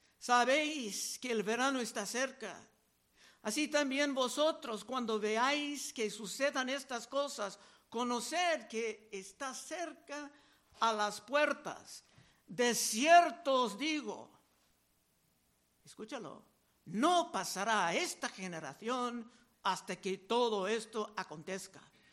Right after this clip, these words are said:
Si te sientes más cómodo con lo que te escuchas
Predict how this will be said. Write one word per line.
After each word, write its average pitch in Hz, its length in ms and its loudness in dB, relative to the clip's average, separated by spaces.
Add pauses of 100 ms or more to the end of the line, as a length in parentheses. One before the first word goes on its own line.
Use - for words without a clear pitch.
(200)
Si 269 160 -12
te 269 100 -2
sientes 339 380 0
más 339 300 2
cómodo 294 680 -4 (320)
con 277 160 -4
lo 269 140 -4
que 269 160 -6
te 254 340 -10
escuchas 269 880 -6